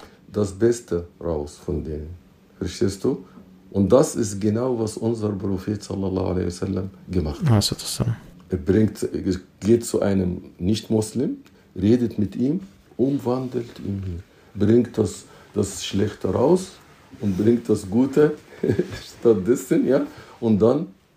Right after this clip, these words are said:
Speaker 1: handelt. Da kommt der eine und sagt, „Muhammad, ich will zum Islam konvertieren.“
Speaker 2: Ja.
Speaker 1: „Ashhadu an la ilaha illallah.“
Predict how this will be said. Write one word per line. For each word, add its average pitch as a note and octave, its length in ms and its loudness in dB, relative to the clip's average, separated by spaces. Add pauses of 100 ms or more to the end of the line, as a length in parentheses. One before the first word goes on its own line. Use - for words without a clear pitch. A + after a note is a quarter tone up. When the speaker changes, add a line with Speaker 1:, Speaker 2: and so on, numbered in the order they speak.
(640)
Speaker 1:
handelt. F2+ 460 2 (480)
Da G2 120 0
kommt A#2 280 2
der - 80 2
eine A#2 140 2
und G#2+ 80 -2
sagt, A2 220 -6
„Muhammad, A#2 460 -6 (120)
ich F2+ 180 -10
will A2+ 200 -2
zum G2 260 -10
Islam G2+ 300 -14 (100)
konvertieren.“ - 640 0
Speaker 2:
Ja. G2+ 100 4 (240)
Speaker 1:
„Ashhadu G2+ 340 2
an D#2+ 180 -4
la D#2+ 80 -8
ilaha D#2 500 -12
illallah.“ D#2+ 440 -16